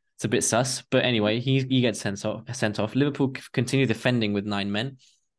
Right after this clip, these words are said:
and in the very last minute, they lose the game through a Joel Matip own goal after Pedro Porro crosses the ball into the box. Super unlucky from Matip. Obviously, after the match, everyone's kind of like, "Yeah, yeah, but let's talk about the first half when Luis Diaz took the lead and didn't take the lead because they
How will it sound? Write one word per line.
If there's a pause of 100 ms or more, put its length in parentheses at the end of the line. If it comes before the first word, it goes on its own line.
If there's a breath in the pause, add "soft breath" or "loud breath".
and
in
the
very
last
minute,
they
lose
the
game
through
a
Joel
Matip
own
goal (800)
after
Pedro
Porro
crosses
the
ball
into
the
box. (180)
Super
unlucky
from
Matip. (1600 soft breath)
Obviously,
after
the
match,
everyone's
kind
of
like,
"Yeah,
yeah,
but
let's
talk
about
the
first
half
when
Luis
Diaz
took
the
lead
and
didn't
take
the
lead
because
they